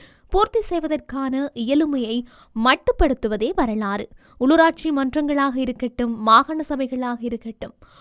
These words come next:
முழு அதிகார பலத்துடன் மத்திய அரசின் அதிகார அரசியல் தலையீடின்றி சுதந்திரமாக செயற்படக்கூடிய சூழ்நிலை உருவாக்கப்படல் வேண்டும் என்றும்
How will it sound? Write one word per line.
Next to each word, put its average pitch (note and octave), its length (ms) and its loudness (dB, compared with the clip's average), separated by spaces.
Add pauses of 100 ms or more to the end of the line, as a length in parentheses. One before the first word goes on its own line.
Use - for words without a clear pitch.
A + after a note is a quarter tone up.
(140)
முழு B3+ 280 2
அதிகார C4+ 460 -2
பலத்துடன் B3 600 -4 (360)
மத்திய D#4+ 520 2
அரசின் C#4+ 460 -2
அதிகார D4 520 0
அரசியல் B3 580 -4
தலையீடின்றி A#3+ 800 -4 (420)
சுதந்திரமாக D#4+ 760 0
செயற்படக்கூடிய B3 1040 -4 (220)
சூழ்நிலை D#4+ 600 -2 (380)
உருவாக்கப்படல் F4 840 0
வேண்டும் D4 440 -2
என்றும் A3 360 -6